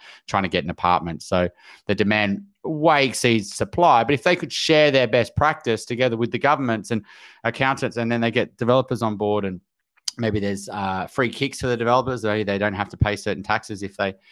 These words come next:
um, you know, increase their profits. Uh, I think there's gonna be solutions that have to come up. So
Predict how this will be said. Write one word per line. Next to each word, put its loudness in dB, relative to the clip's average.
um, -2
you -8
know, -4
increase -2
their -4
profits. -2
Uh, -8
I -16
think -4
there's -4
gonna -2
be -6
solutions -2
that -10
have -4
to -12
come 0
up. 2
So 2